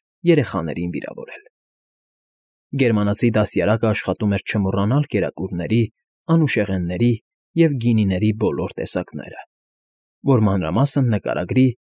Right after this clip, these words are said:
Գերմանիա տնեցիներին ուղարկելիք նամակի մեջ։ Եվ շատ վիրավորվում էր, որ գլխավոր սպասավորը անձեռոցի մեջ փաթաթած շիշը իրեն չէր մոտեցնում։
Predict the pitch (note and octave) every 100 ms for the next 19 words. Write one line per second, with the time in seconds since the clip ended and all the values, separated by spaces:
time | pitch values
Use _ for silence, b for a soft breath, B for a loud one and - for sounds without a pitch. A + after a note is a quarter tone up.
0 | _ _ A#2 A#2 F2 G#2 C#3+ C#3+ B2+ A#2+
1 | _ E3 D#3+ B2+ - F#2 D#2 C3+ D#3+ C#3
2 | B2 A2 - E2 G2 - F2 - - -
3 | - - - - _ _ _ _ _ _
4 | _ A3 A3+ - G3 - B2+ C3+ E3+ F3+
5 | G#3 D3+ E2+ F2+ - F#2+ - E2 D3+ -
6 | - - E2+ A2 A#2 A2 - _ _ D3
7 | B2 G#2+ G#2 G#2+ F3+ E3+ - - A2 F#2+
8 | D#2+ - - D#3+ - C#3+ B2+ A#2 A2+ -
9 | - - - - - -